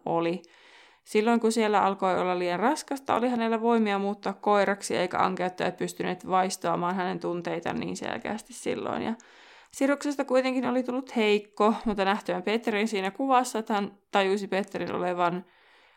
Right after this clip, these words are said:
Härön kanssa linnassa täydellisessä asemassa toimijakseen, kun vaan saa pienenkin vihjeen Voldemortin palaamisesta,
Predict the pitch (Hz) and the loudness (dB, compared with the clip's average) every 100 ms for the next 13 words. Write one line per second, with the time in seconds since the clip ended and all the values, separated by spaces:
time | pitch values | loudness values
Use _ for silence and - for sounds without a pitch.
0 | _ 226 247 214 214 - - 247 254 226 | _ 2 4 2 0 -2 -2 0 2 2
1 | 226 202 233 220 208 196 208 185 - - | 0 -4 0 2 2 0 -4 -6 -8 -2
2 | 226 220 196 196 - 180 202 202 185 180 | -2 0 -2 -2 -4 -2 0 0 0 -2
3 | - 180 180 175 175 165 175 180 175 196 | -4 -4 -4 -4 -2 -2 -2 -2 -2 0
4 | 202 190 190 165 180 180 165 170 175 170 | 0 -2 -2 -2 -2 -2 -4 0 0 0
5 | 165 165 170 165 175 175 165 160 170 160 | -2 -6 -6 -4 0 2 2 0 -2 -6
6 | - - | -8 -4